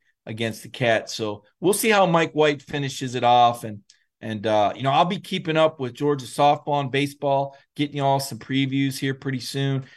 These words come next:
Georgia softball already underway. They swept through Central Florida, uh, dominated everybody. I think baseball starts end of this week. So a lot of really cool things going on.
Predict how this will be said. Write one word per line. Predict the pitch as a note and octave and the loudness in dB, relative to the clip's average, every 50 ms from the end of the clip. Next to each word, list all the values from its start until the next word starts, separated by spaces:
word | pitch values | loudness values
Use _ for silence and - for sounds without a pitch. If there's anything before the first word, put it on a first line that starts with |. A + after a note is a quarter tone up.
| _ _ - | _ _ 0
Georgia | C3 C#3 D3+ C#3+ - | 2 2 2 2 0
softball | - - C#3+ C#3 C#3 C#3 C#3+ | 0 2 4 4 4 2 2
already | C3+ B2+ C3 C#3 C#3 C#3 C3+ | 2 2 4 4 2 2 0
underway. | C3 B2 B2 A#2+ A#2+ B2+ C3 B2+ | -2 -2 -4 -6 -4 -2 -2 -2
They | A2+ A2+ A2+ | -4 -6 -10
swept | - - - C#3 C3+ C3+ - | -10 -6 -2 -2 -2 -2 -4
through | - C#3 C3 | -8 -10 -8
Central | - - C3 B2+ B2+ - B2 A2 | -6 -4 -6 -6 -4 -6 -10 -12
Florida, | _ - B2 B2+ B2+ B2+ B2+ B2+ B2 A#2 A#2+ - _ _ _ _ _ A2 | _ -6 -2 -2 0 0 2 0 0 -2 -4 -10 _ _ _ _ _ -4
uh, | G#2+ G#2 G2+ F#2 | -2 -2 -2 0
dominated | G#2+ C3 C3 B2+ B2+ B2+ B2+ B2+ B2 B2+ A#2+ | 0 0 2 2 0 -2 -2 -2 -2 -2 -2
everybody. | B2 B2 B2 B2+ A#2+ A#2+ B2 A#2+ | -2 -4 -4 -6 -4 -2 -2 -2
I | A#2+ | -2
think | A#2+ B2 A2 - | -4 -8 -10 -4
baseball | - B2+ B2+ B2 - - B2 A#2+ A#2+ | -2 -2 -2 -2 -4 -4 -4 -4 -4
starts | A#2+ - B2+ B2 A#2+ A#2+ - | -4 -4 -4 -4 -4 -4 -6
end | G#2+ G#2+ B2+ B2+ | -6 -4 -4 -4
of | A2+ | -6
this | A2+ A2 - | -8 -10 -10
week. | - A#2 B2+ B2+ A#2+ A#2+ - _ _ _ _ _ - | -8 -4 -4 -4 -4 -6 -10 _ _ _ _ _ -12
So | - - C3+ | -6 -4 -2
a | |
lot | C3 C#3+ D#3 F3+ G#3+ | 2 4 6 6 6
of | G#3 | 6
really | D#3 D3+ D#3+ D#3+ D#3+ D3 | 4 4 2 2 2 -2
cool | C#3 - - D#3 D#3 D3+ | -2 -2 -2 -2 -2 -2
things | D3 D#3 D3+ D3+ D3 C3 | -2 -4 -6 -6 -6 -8
going | C#3 D3 C#3+ C#3+ C#3+ C#3+ | -4 -2 -2 0 0 0
on. | C#3+ C#3+ C#3+ C#3+ C#3+ C#3 C#3 | 0 0 0 0 0 -4 -8